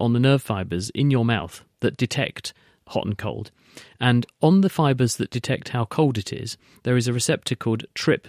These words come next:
T R P M eight. And when you stick menthol onto that nerve, that receptor docks with the menthol, and it makes it more sen-, makes the nerve more sensitive to temperature at any given temperature.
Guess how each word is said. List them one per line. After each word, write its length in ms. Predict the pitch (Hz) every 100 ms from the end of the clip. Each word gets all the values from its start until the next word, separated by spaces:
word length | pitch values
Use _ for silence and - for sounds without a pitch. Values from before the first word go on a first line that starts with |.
| -
T 160 | 139
R 140 | 123 117
P 300 | 120 107 107 _ _ -
M 260 | 131 127 117 _ -
eight. 340 | 117 80 - - _ _ _ - - - _ -
And 280 | 123 120 - _
when 220 | 139 175
you 240 | 208 202 190
stick 440 | - - 160 - 139
menthol 560 | 151 - - 98 -
onto 300 | 135 139 -
that 200 | 120 120
nerve, 440 | 127 117 67 95 - _ -
that 180 | 156 147
receptor 520 | - 170 - - 98
docks 480 | 98 131 - - 127
with 180 | 117 -
the 80 |
menthol, 580 | 123 135 - 82 85 104 _ _ -
and 140 | 123
it 80 | 131
makes 340 | 143 165 - 117
it 120 | -
more 340 | 135 156 156
sen-, 220 | - 156 -
makes 280 | 143 95
the 80 | 135
nerve 280 | 139 127 104
more 420 | 127 147 156 156
sensitive 720 | - 147 - 117 - - 104 - -
to 100 | 135
temperature 600 | 139 127 107 - - - -
at 140 | 123 -
any 440 | 139 131 120 -
given 220 | 135 120
temperature. 480 | 117 127 - - -